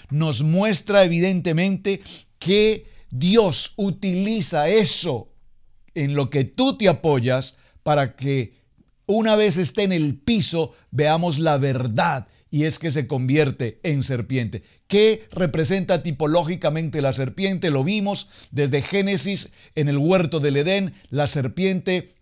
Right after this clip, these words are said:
tipifica y representa a Satanás. ¿En qué te apoyas? En esa vara que te apoyas hoy, si la lanzas al piso, te con-, se convertirá en una serpiente, es decir, se convertirá en Satanás, es decir,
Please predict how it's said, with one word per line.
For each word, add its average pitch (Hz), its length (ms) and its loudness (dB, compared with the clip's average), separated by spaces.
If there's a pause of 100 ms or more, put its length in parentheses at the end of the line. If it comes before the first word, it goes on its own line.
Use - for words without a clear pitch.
tipifica 170 680 -2
y 165 60 0
representa 151 880 -2
a 131 140 -2
Satanás. 120 720 -4 (260)
¿En 185 280 2
qué - 120 4
te 196 140 2
apoyas? 131 540 0 (220)
En 175 140 2
esa 208 300 2
vara 196 380 4
que 175 100 -4
te 156 140 -2
apoyas 151 540 -2
hoy, 208 420 4 (200)
si 180 200 0
la 147 160 4
lanzas 190 580 2
al 139 220 0
piso, 214 420 -2
te 165 140 -4
con-, 143 340 -2
se 147 220 -4
convertirá 139 720 2 (240)
en 170 140 2
una 180 180 2
serpiente, 143 720 0
es 143 80 -2
decir, 196 420 0 (160)
se 175 220 -2
convertirá 151 640 0
en 190 140 0
Satanás, 143 600 0
es 156 140 -2
decir, 190 400 -2